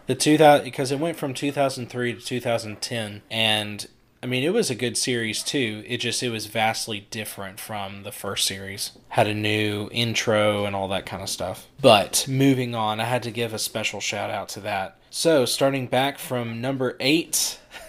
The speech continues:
<laughs> my number eight favorite nineties cartoon is Cat Dog on Nickelodeon.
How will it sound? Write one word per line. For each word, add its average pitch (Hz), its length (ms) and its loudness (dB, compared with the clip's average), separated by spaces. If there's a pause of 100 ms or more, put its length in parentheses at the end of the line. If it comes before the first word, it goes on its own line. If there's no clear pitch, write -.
(200)
<laughs> 127 380 2
my 117 600 -2
number 127 280 0
eight 123 280 0
favorite 123 920 0 (280)
nineties 127 540 0
cartoon 127 580 -2
is 113 160 -4
Cat 127 360 0
Dog 104 420 -2 (200)
on 104 240 -4
Nickelodeon. 120 720 2